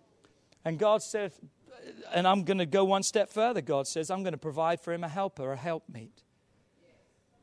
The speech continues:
And we know in that case it was Eve. It was a wife for Adam, but I believe it's the same for every one of us. I don't believe it's good for us to be alone. Show me your friends,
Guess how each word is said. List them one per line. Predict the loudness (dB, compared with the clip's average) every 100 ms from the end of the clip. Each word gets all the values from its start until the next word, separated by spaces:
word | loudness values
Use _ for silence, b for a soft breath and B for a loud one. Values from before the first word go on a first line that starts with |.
| _ _ _ _ _ 0
And | 2
we | 4
know | 6 6
in | 4
that | 0 -2
case | 0 0 0
it | -2
was | 0 2
Eve. | 2 -2 -6 -18 _ _ _ _ _ _ _ -10 0
It |
was | 2 4
a | 6
wife | 8 6 6
for | 0 -4
Adam, | -2 -4 -4
but | -4
I | -2 0
believe | 0 0 -2
it's | -6 -10 -8
the | -4
same | -2 -4 -4
for | 0 2
every | 2 0
one | 0 -2
of | -4
us. | -2
I | 0
don't | 0 2
believe | 2 2 0
it's | -4
good | 0 0 0
for | 0 2
us | 2
to | -2
be | -4 -2
alone. | -2 -4 -12 -18 _ _ _ _ _ _ _ _ _ _ _ _ _ _ _ _ _ _ _ _
Show | 0 6 8
me | 8
your | 4 4
friends, | 4 6 4 0 -6 -18